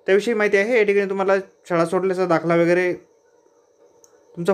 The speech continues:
फोटो वगैरे या ठिकाणी जोडायचा आहे. दोन तीन दोन हजार बावीसपर्यंत या ठिकाणी तुम्हाला अकरा ते दोन या वेळेत या ठिकाणी अर्ज तुम्हाला पुणे महानगरपालिका या ठिकाणी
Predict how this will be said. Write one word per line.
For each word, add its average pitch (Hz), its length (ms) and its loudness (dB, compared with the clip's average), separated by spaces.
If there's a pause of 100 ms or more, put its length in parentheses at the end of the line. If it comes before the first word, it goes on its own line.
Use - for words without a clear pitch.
(120)
फोटो 160 180 2
वगैरे 185 280 4
या 180 60 0
ठिकाणी 185 240 -2
जोडायचा 170 380 0
आहे. 175 200 -8 (1040)
दोन 196 180 6
तीन 233 200 -2
दोन 220 180 2
हजार 208 220 -2
बावीसपर्यंत 190 600 -2
या 202 60 0
ठिकाणी 202 240 -4
तुम्हाला 196 440 -2 (1300)
अकरा 202 280 0
ते 214 120 -2
दोन 190 200 2
या 190 140 0
वेळेत 190 220 0
या 190 60 0
ठिकाणी 190 240 -6
अर्ज 160 260 0
तुम्हाला 175 360 -2
पुणे 160 320 -2
महानगरपालिका 170 600 0
या 165 140 2
ठिकाणी 170 400 -4